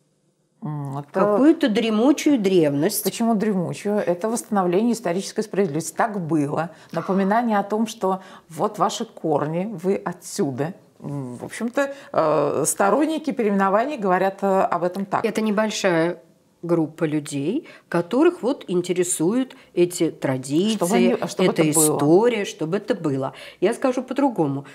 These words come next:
Speaker 2: Вот наша молодёжь уезжает в Москву. Она едет в Москву, потому что там есть Кремль?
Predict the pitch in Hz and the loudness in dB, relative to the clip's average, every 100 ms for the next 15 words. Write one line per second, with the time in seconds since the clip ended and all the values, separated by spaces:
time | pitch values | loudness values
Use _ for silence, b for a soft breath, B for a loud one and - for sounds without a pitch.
0 | B 185 185 233 247 - 214 220 220 330 | B -2 0 0 0 -2 0 0 2 0
1 | - 185 180 240 233 214 214 - 151 B | 2 0 0 -4 -2 -2 -2 -6 -6 B
2 | B 196 240 247 247 247 247 254 254 247 | B 0 0 -2 -2 -2 -2 -2 -4 -2
3 | 233 233 233 226 240 - 254 320 302 | -4 -4 -4 -2 -4 -4 2 4 4